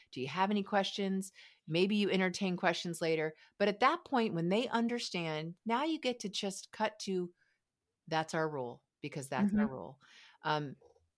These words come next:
Speaker 1: and you might even, you know, with some kids, rather than repeating the rule, you say, "What is our rule?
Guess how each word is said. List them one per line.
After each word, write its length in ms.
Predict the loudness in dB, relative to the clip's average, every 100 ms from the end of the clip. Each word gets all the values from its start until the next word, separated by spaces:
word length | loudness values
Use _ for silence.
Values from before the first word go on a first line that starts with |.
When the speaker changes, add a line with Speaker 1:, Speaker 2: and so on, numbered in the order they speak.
| _ _ _ _
Speaker 1:
and 240 | 2 4 6
you 80 | 8
might 220 | 8 8
even, 380 | 6 4 2 0
you 80 | 2
know, 120 | 4
with 120 | 2
some 240 | 4 2
kids, 440 | 4 4 4 2 -6 -18 2
rather 260 | 8 8 8
than 160 | 4 4
repeating 420 | 2 2 2 2
the 100 | 4
rule, 220 | 2 2
you 80 | 0
say, 180 | 0 -2
"What 280 | 4 6 6
is 160 | 4
our 140 | 2 2
rule? 320 | -2 -8